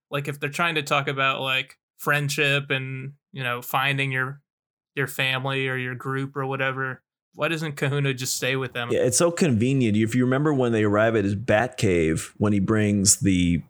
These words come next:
Speaker 2: older children, the, the, the, the girl and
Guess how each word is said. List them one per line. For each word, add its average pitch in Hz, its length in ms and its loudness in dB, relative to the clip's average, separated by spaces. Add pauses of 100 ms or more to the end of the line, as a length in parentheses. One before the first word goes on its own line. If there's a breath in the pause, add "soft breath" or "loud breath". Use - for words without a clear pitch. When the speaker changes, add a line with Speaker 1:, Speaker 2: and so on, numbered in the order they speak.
(160)
Speaker 2:
older 117 380 2
children, 85 600 0
the, 80 280 2
the, 73 420 2
the, 80 400 0 (160)
the 98 80 0
girl 101 540 2
and 78 400 2